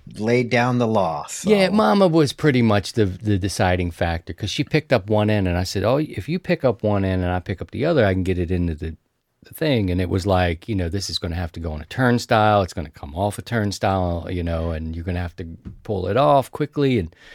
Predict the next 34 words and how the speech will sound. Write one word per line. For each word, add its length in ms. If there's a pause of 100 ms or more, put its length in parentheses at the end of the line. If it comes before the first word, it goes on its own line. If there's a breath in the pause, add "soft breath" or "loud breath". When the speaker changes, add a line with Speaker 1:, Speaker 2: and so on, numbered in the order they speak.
(480 loud breath)
Speaker 2:
she 160
wasn't 260
shutting 280
me 100
down. 480
She 180
was 140
the 80
voice 320
of 160
reason 400
where 180
I 140
was 180
like, 200
"I 20
think 260
I 40
can, 340
I 60
think 280
I 60
can, 220
I 100
don't 160
know." 240
It's, 160
it, 160
it, 240 (140)
it's 240
definitely 460
a 40
fine 460
line. 520